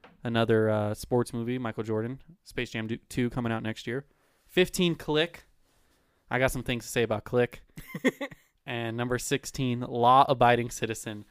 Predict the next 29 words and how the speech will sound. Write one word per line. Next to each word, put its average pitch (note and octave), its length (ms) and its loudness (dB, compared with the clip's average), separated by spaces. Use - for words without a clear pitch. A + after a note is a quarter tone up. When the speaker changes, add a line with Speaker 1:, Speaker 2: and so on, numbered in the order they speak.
Speaker 1:
the B2 280 -6
terrible D#3 580 4
guilty C#3+ 320 0
pleasure B2 340 -2
that A#2 140 -2
we A2+ 80 -4
both A2+ 220 -2
have. G2 300 -10
Speaker 2:
We D#3 140 -2
both F3 180 2
have F#3+ 240 -6
it, D3+ 140 0
and C3 120 -6
it's C#3+ 140 -6
a D3+ 60 -6
sixteen F3+ 420 -4
seed, G#3 320 -6
but D3+ 240 2
it's D3+ 140 -10
got F#3 180 -8
some F3 140 -4
eyes. - 380 -10
Speaker 1:
I C3 100 0
wanna C#3+ 220 2
say D3 320 2
that C3+ 200 2
movie's C3+ 380 0
probably B2+ 420 2
rotten. A2 420 -4